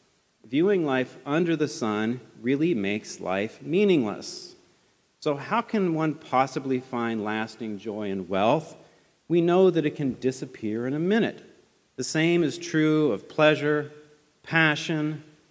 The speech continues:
humor, knowledge, and even our moral integrity.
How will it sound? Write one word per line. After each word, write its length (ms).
humor, 640
knowledge, 720
and 220
even 240
our 120
moral 400
integrity. 680